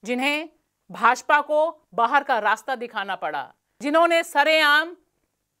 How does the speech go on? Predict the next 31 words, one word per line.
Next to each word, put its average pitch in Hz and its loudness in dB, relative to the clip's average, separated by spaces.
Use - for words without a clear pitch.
ऐसी 359 0
बात 269 0
कही 269 -6
जिसको 233 -4
भाजपा 262 0
और 269 2
मोदी 247 -4
सरकार 254 0
पचा 233 -4
नहीं 202 -16
पाई, 139 -12
लेकिन 254 -4
बुलडोजर 277 2
वहां 208 -2
नहीं 208 -12
पहुंचता। 165 -10
आपको 302 4
दो 349 4
तस्वीरें 359 0
दिखाई 277 -2
देती 240 -4
हैं 165 -10
कि 285 -6
एक 320 0
व्यक्ति 330 -4
जो 226 -2
भाजपा 240 0
से 285 -6
जुड़ा 269 0
हुआ 285 2
है, 302 0